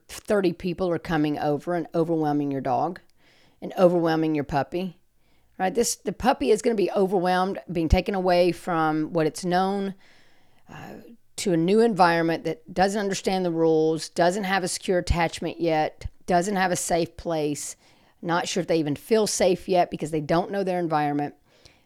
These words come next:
Just give 'em time. I know we all wanna take new puppies and show 'em and do everything, but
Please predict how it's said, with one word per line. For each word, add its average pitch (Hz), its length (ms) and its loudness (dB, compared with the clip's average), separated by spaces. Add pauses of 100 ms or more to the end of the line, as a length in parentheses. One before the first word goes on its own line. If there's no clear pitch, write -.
(120)
Just - 200 -10
give 254 160 0
'em 311 260 2
time. 113 640 -8 (120)
I 185 80 -4
know 208 240 4
we 254 200 4
all 190 180 6
wanna 208 200 -2
take 196 220 2
new 190 140 -4
puppies 175 440 -2
and 156 120 -4
show 175 400 0
'em 165 120 0
and 147 120 -2
do 165 200 2
everything, 156 520 -2
but - 140 -4